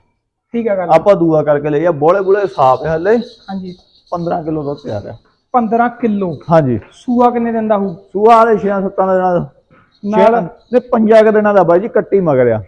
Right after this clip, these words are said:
Speaker 1: ਨਾਲ ਇਹਦੇ ਕੱਟੀ ਆ ਗਈ।
Speaker 2: ਕੱਟੀ ਆ ਗਈ ਆ।
Speaker 1: ਸੂਆ ਬਾਈ ਕਹਿੰਦਾ ਆਪਾਂ ਨੂੰ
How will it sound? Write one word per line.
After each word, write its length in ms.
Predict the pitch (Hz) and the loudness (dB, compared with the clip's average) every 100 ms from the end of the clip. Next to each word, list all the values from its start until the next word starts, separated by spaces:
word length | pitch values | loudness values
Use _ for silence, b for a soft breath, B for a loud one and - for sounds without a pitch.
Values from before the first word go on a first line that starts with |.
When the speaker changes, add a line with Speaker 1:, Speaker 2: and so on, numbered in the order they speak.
| - | -4
Speaker 1:
ਨਾਲ 360 | 214 233 233 | 0 2 4
ਇਹਦੇ 140 | 240 269 | 2 0
ਕੱਟੀ 320 | 262 - 196 | -4 -8 -4
ਆ 120 | 180 | -2
ਗਈ। 80 | 170 | 0
Speaker 2:
ਕੱਟੀ 240 | 156 175 | 0 2
ਆ 120 | 151 123 | 2 2
ਗਈ 180 | 113 107 | -2 -8
ਆ। 60 | 107 _ _ _ _ | -12 _ _ _ _
Speaker 1:
ਸੂਆ 320 | 240 240 262 | -2 0 2
ਬਾਈ 220 | 254 254 | 2 2
ਕਹਿੰਦਾ 200 | 262 277 | 0 0
ਆਪਾਂ 300 | 269 - 262 | 0 2 2
ਨੂੰ 420 | 262 269 269 277 | 2 2 0 -2